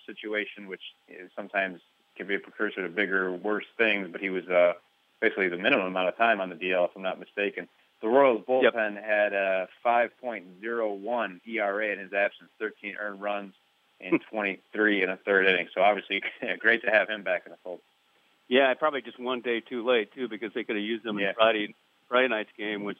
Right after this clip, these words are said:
Speaker 2: uh, the bullpen, uh, stood up late too. So yeah, it's great to get for, for him to get back in the, in the, in the bullpen, and, um, they just, they need guys like that so they can stretch out and move Herrera back to the eighth and Hoach and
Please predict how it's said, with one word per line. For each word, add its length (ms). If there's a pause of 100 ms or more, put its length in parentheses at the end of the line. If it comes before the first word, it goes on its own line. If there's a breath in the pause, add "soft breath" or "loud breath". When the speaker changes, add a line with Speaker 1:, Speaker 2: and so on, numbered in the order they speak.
Speaker 2:
uh, 160 (220)
the 400
bullpen, 520
uh, 40 (100)
stood 160
up 180
late 300
too. 280
So 260 (240 soft breath)
yeah, 100
it's 100
great 180
to 80
get 220
for, 180
for 160
him 120
to 60
get 160 (320)
back 220
in 80
the, 220
in 200
the, 120
in 120
the 160 (180)
bullpen, 480
and, 120 (380 soft breath)
um, 420 (760)
they 80
just, 240
they 100
need 300 (140)
guys 280
like 220
that 260
so 60
they 120
can 280 (120)
stretch 280
out 260
and 80
move 220
Herrera 400
back 260
to 60
the 120
eighth 300
and 120
Hoach 320
and 100